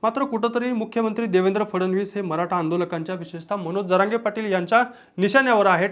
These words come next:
टार्गेटवर आहेत, असं आता चित्र उभा राहिलेलं होतं. आणि अशा पद्धतीनं जरांगे पाटलांच्या माध्यमातून होणारी सातत्यानं टीका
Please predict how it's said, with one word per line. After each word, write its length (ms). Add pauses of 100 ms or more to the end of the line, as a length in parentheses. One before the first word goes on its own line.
टार्गेटवर 460
आहेत, 220 (120)
असं 180
आता 260
चित्र 340 (280)
उभा 220
राहिलेलं 280
होतं. 300 (340)
आणि 160
अशा 240
पद्धतीनं 600
जरांगे 380
पाटलांच्या 480
माध्यमातून 500
होणारी 340
सातत्यानं 540
टीका 340